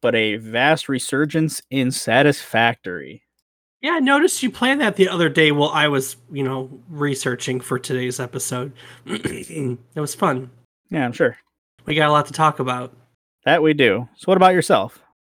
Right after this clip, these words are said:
Speaker 2: Uh, Ghost of Tsushima. I'm still trying to play through that. I played, um, I took some time to play some V R. Uh, s-, Humble had, the Humble store had a V R sale. I picked up some V R titles.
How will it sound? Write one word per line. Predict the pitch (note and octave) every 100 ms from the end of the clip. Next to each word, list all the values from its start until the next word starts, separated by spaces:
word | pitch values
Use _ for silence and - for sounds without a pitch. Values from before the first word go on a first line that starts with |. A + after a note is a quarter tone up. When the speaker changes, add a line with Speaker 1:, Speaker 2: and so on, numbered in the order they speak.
| _ _ _ _ _
Speaker 2:
Uh, | G3+ A#3 A#3 A#3+ A#3+ A#3+ A#3
Ghost | G3 A#3+ A#3+ C4+
of |
Tsushima. | - C#4 - G3 C#3+ C#3 C3+
I'm | D#3
still | D3+ - F#3
trying | F#3 G3 F#3+
to |
play | F#3 F#3+
through | F3+ F#3+ E3+
that. | E3+ F3+ G#3 - _ _ _ _ _ _
I | D3+ D#3 D#3+
played, | D#3 - F3+ F3+ F3+ F3+ E3+ F3 - _
um, | E3+ E3+ D#3+ D#3 D3+ D3+ D3 - _ _ _ _ _ - _ _
I | E3+
took | E3+ A#3+ A#3+
some | - A3 G3+
time | - F#3+ G3 A3
to |
play | - - F#3+ F3+
some | - F3 D3+
V | E3 E3
R. | D3+ D#3 G3 G#3
Uh, | - D3
s-, | C#3 -
Humble | - F#3 F3+ F#3 F3+ F3
had, | E3+ F3+ E3 D#3
the | D#3
Humble | E3+ F3 E3+
store | F#3+ F3
had | F3+ E3+
a |
V | D#3 D#3
R | D3+ D3+
sale. | - D#3+ E3+
I | D3+
picked | D#3 -
up | D3
some | - D#3
V | D3 C#3+
R | C3+ C3
titles. | - D3 E3 G3 -